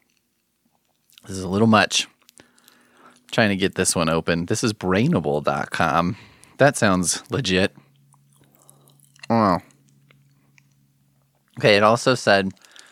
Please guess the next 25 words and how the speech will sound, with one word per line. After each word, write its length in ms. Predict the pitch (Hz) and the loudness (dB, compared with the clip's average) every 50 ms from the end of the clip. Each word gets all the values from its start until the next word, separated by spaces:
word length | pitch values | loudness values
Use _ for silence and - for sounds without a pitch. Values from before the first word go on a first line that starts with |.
| - _ | -20 _
"Pop 300 | - 123 120 127 127 - 170 | -4 0 0 0 0 2 2
Rocks, 400 | 156 156 160 170 - - - - | 2 2 2 0 -4 -10 -14 -8
Kit 240 | - - 113 - - | -4 -4 -4 -4 -2
Kats, 340 | - 120 107 104 101 - | -2 0 0 2 0 -2
and 100 | - 95 | -4 -4
Reese's." 380 | 95 98 95 95 - - - - | -2 -2 -4 -4 -6 -10 -10 -6
So 80 | - 85 | -4 -2
I 60 | 82 | -2
have 120 | 87 80 | -2 -2
all 140 | - 95 113 | -2 -2 -2
three. 400 | - - - 98 82 73 76 - - - _ _ _ _ _ _ _ _ - - _ - _ _ - - _ _ - - - - - - | -4 -6 -6 -6 -4 -4 -4 -6 -8 -14 _ _ _ _ _ _ _ _ -20 -20 _ -20 _ _ -20 -20 _ _ -20 -20 -20 -18 -18 -18
So 220 | - - - 95 | -16 -12 -10 -8
I'm 80 | 90 90 | -8 -6
just, 260 | 90 92 - - - | -6 -8 -10 -6 -2
uh, 300 | 92 87 85 82 82 82 | -2 0 2 2 2 2
this 220 | 82 87 92 - 98 | 0 -2 -6 -6 -6
is 160 | 87 82 - _ - | -6 -6 -8 _ -6
loading 560 | 92 95 90 95 90 95 92 90 85 85 85 | -6 -2 0 0 0 0 0 -2 -4 -4 -8
questions. 880 | - - - - 95 90 - - - - 78 71 71 71 73 - - - _ _ _ _ _ _ _ _ _ _ _ _ _ _ _ _ _ _ _ _ _ _ _ _ - _ _ - _ _ _ _ _ - | -10 -12 -6 -4 -4 -4 -4 -8 -10 -10 -10 -12 -12 -12 -14 -16 -16 -18 _ _ _ _ _ _ _ _ _ _ _ _ _ _ _ _ _ _ _ _ _ _ _ _ -20 _ _ -20 _ _ _ _ _ -2
Oh, 160 | 127 135 156 135 | 0 0 2 2
my 160 | 107 101 101 | 2 0 -2
connection's 600 | - - 120 117 131 151 - - - 104 95 92 | -2 -2 -2 0 0 -2 -2 -4 -4 -4 -2 -2
a 60 | 92 | -2
hundred 320 | 92 - 107 107 110 104 | -2 -2 -2 -2 -4 -2
percent 420 | - 113 98 - 117 104 90 - | -4 -6 -4 -4 -4 -6 -6 -6